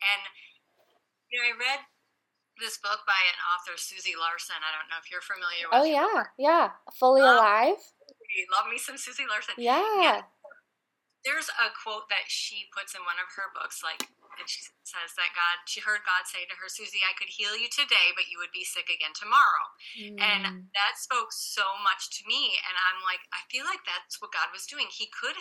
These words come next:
Speaker 1: have removed all my anxiety, but he had a lot to teach me along the way.
Speaker 2: Right.
Speaker 1: And I feel like I finally learned, you know,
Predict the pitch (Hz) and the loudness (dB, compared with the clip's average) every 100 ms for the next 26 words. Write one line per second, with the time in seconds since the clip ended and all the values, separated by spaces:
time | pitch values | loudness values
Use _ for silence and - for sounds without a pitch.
0 | 349 302 196 175 170 - 175 170 170 165 | -6 -6 -8 -8 -6 -2 0 2 0 0
1 | 160 151 151 165 170 - 156 - - - | -2 -2 0 -2 -6 -2 -2 -2 -14 -20
2 | - - 294 - 403 196 180 185 - - | -20 -10 -8 -4 -4 2 4 4 2 -6
3 | 349 - 196 170 165 175 185 196 254 240 | -4 -4 -6 -4 -2 -2 -2 -2 2 2
4 | - - - 190 175 202 208 202 - _ | 0 -8 -8 -6 -2 0 2 0 -2 _
5 | - - - - - _ - - 349 - | -20 -16 -14 -12 -14 _ -8 -6 -6 -8
6 | 185 175 170 214 - _ _ - 233 262 | -8 -8 -6 -8 -10 _ _ -2 2 2
7 | 285 277 - _ _ _ _ _ - 226 | 0 -6 -10 _ _ _ _ _ -12 -6
8 | 214 | -4